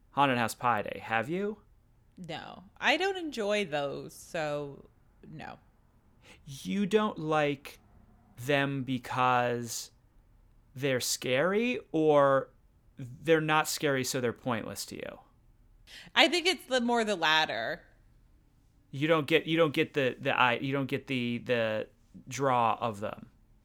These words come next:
Speaker 2: No, and I get it for, like, little kids and stuff, and, like, obviously I would go to those when I was, like,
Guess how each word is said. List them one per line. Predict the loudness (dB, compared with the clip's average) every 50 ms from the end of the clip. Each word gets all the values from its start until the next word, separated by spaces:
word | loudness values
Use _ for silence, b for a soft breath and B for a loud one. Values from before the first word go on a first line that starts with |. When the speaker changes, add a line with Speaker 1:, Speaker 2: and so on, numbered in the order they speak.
| _ _ _ _ _ _ B B B B B B B
Speaker 2:
No, | -2 2 2 4 4 2 0 0
and | 0 0
I | 0 0
get | 0 0 0 -2
it | -2 -4
for, | -4 -4 -2
like, | -2 -2 -4 -6
little | -8 -6 -4 -4 -4 -6
kids | -8 -8 -4 -2 -2 -2 -4 -4
and | -6 -6 -6
stuff, | -2 0 0 -2 -2 -4
and, | -4 -4
like, | -4 -4 -2 -2
obviously | -2 0 -2 -4 -8 -4 -2 -2
I | -2 -2
would | -2 -6 -8 -8 -8 -4
go | -2 -2 -2
to | -2 -2 -4
those | -4 -4 -4 -6
when | -6 -6
I | -4 -4
was, | -4 -6 -6
like, | -8 -8 -8 -10